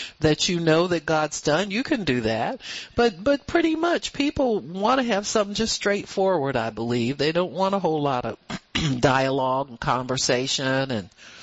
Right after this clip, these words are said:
conversation will kill the anointing sometimes. You just have to sometimes keep your words few and keep it moving. So anyway, the Hebrew double portion, uh, we see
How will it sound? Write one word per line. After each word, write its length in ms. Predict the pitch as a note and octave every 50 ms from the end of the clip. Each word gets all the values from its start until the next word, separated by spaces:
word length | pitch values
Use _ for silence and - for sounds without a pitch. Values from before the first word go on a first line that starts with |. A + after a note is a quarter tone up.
| - - _ _ -
conversation 800 | - - F#3 F#3 G3+ F#3 D#3 D3 - - C#3+ F3 G#3 - E3+ C3+
will 120 | A#2+ A2+
kill 300 | - - - D#3 E3+ G#3
the 160 | G3 C#3+ B2+ A#2
anointing 640 | A2+ A#2 B2 C3+ E3+ G3+ G#3 - - B2 A2+ A#2
sometimes. 720 | - - G#2+ G#2+ A2 - - B2+ A2+ A2+ A#2 B2 B2 -
You 80 | B2+ B2+
just 200 | B2+ C#3+ C#3 -
have 220 | C#3+ C3 C3+ -
to 160 | - A#2+ B2+ C3 - - - - - -
sometimes 560 | - - D3 C#3 D3+ - D#3 D3 C3+ C#3 -
keep 260 | - - D3+ C#3+ C#3+
your 140 | C#3 C#3 C#3
words 380 | B2+ C3+ C3+ C3+ C3 A#2+ - -
few 360 | - - B2 A#2 A2 A2 A#2 - - - - - - - -
and 160 | B2 B2+ -
keep 240 | - - B2+ - -
it 100 | A2 F#2+
moving. 440 | A#2+ B2 B2 B2 A#2 A2+ G#2+ A2 - - - - - - - -
So 240 | - - - D3+ C#3+
anyway, 640 | G#2+ C3+ E3 F#3 G#3+ G#3 F3 D3 C3+ C3+ C3+ C#3+ - -
the 180 | - C3+ B2+ C#3
Hebrew 420 | - - - B3 C4 A#3 G#3 F#3
double 400 | E3+ D3 D#3+ E3+ E3+ D#3+ D3 C#3
portion, 840 | - - - - G#3+ A3 A3+ G#3+ - - - A2+ A2+ C3+ D#3 D#3+ - - -
uh, 340 | - B2+ B2+ B2 A#2+ A#2 A2+ A2+
we 280 | A#2+ A#2+ C#3+ D3 C#3+
see 560 | C#3 - - - F3+ E3 E3 D#3+ D#3+ D3+ B2+